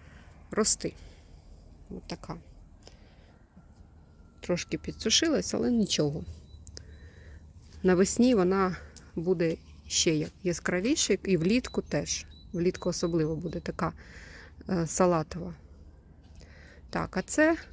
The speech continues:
кіпарісовик Пельц Блю. А, він теж, е, постраждав, е, того літа, і у нього були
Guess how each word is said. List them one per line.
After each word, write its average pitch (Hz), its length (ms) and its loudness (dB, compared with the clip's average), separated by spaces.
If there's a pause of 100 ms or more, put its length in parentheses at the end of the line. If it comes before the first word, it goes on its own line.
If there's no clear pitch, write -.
(220)
кіпарісовик 196 680 2
Пельц 175 380 4
Блю. 220 400 4 (560)
А, 170 380 4
він 196 280 6 (220)
теж, 180 520 6
е, 165 340 -2 (180)
постраждав, 185 760 2
е, 165 240 4 (800)
того 185 220 6
літа, 226 400 6
і 202 240 2
у 202 140 6
нього 247 500 6
були 220 640 6